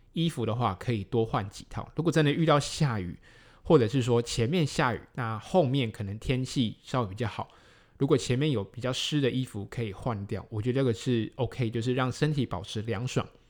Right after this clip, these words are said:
干爽是非常非常的重要。那当然，我觉得补给车上随时备好一条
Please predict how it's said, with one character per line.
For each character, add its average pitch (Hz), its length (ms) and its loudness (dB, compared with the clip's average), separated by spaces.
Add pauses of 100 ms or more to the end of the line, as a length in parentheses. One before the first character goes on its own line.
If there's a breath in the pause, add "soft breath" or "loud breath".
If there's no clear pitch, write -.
(480 soft breath)
干 151 180 4
爽 101 200 -2
是 120 140 -2
非 - 120 -4
常 107 120 -2
非 113 80 -4
常 104 100 -2
的 101 80 -6
重 101 300 -4
要。 101 140 -8 (640 loud breath)
那 110 160 -2
当 151 280 6
然， 107 200 0
我 104 80 -8
觉 113 100 -6
得 113 60 -4
补 131 200 -2
给 123 120 -2
车 117 200 -2
上 120 180 -2
随 117 180 0
时 117 160 -6 (120)
备 139 160 4
好 98 340 -4
一 127 140 -4
条 104 360 -4